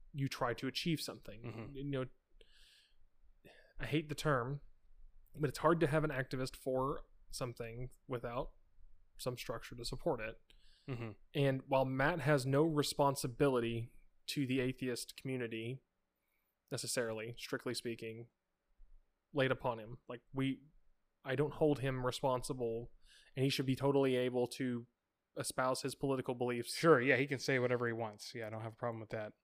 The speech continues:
Speaker 1: Right. And, and I could even see having an argument about change the name of the show if you don't think that, if it's not about atheism anymore, don't make it about that anymore. You know, make it about something else. Ma-, call it the Matt Dillahunty Show if it's, if that's
Speaker 2: Well,
Speaker 1: what you
Speaker 2: and
Speaker 1: wanna
Speaker 2: yes, and
Speaker 1: be.
Speaker 2: he has been doing other shows now too, which is good.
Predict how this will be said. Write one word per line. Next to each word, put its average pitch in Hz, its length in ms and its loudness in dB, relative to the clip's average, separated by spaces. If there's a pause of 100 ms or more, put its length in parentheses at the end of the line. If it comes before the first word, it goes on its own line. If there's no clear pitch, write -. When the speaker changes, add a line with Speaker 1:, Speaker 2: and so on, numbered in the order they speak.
(100)
Speaker 1:
Right. 135 200 -2 (580)
And, 190 160 2
and 175 120 4
I 175 100 6
could 190 140 4
even 170 340 2
see 160 320 0
having 143 280 4
an 139 60 2
argument 135 340 0
about 127 220 0 (260)
change 143 320 2
the 143 60 2
name 147 140 2
of 147 60 4
the 139 60 2
show 143 240 2
if 117 100 0
you 127 80 -4
don't 127 260 0
think 127 260 -4
that, 117 120 -6
if - 160 -6
it's 135 140 -2
not 151 140 6
about 139 220 6
atheism 127 380 0
anymore, 120 460 2
don't 120 240 -2 (240)
make 135 200 -2
it 131 60 -4
about 123 280 2
that 117 120 0
anymore. 107 560 -10
You 131 140 -10
know, 95 360 -10
make 127 180 -6
it 127 60 0
about 127 220 0
something 123 260 -4
else. 98 420 -6 (100)
Ma-, 143 160 -14 (140)
call 113 180 -2
it - 60 -8
the 123 60 -4
Matt 127 200 -4
Dillahunty 131 360 -2
Show 90 340 -10 (120)
if - 200 -12
it's, - 220 -12
if 107 160 -8
that's 127 140 0
Speaker 2:
Well, 147 80 12
Speaker 1:
what 151 60 12
you 151 40 8
Speaker 2:
and 156 60 4
Speaker 1:
wanna 147 120 4
Speaker 2:
yes, 123 80 2
and 131 100 2
Speaker 1:
be. 135 100 0
Speaker 2:
he 139 60 0
has 143 220 4
been 123 140 0
doing 117 200 0
other 110 160 0
shows 117 260 0
now 107 140 -6
too, 107 220 -8
which 104 140 -10
is 101 80 -12
good. 104 200 -8